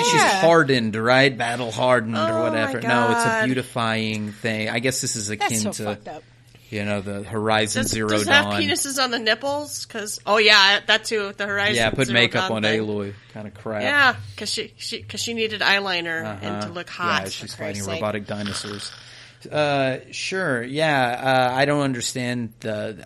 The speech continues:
Speaker 1: I'm not saying all modders are bad, but th-, there's
Speaker 3: No.
Speaker 1: a cer-, there's a sect of the <laughs> modder community that really shows out. <laughs> And that's, there's one, one example.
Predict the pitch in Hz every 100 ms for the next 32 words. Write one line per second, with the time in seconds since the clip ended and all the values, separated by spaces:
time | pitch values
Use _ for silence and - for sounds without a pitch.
0 | - 156 143 127 143 135 123 139 135 123
1 | 113 113 113 107 104 107 107 - 104 -
2 | 117 110 508 508 120 110 - 156 147 160
3 | 147 123 - 165 156 - 135 117 117 120
4 | 131 190 170 - 185 - 165 151 165 151
5 | 139 135 123 135 143 135 117 - - 156
6 | 151 135 151 151 113 - - - - _
7 | - _ - - - - - - _ 139
8 | 139 151 - - - 147 147 139 143 143
9 | - 131 135 113 113 110 107 110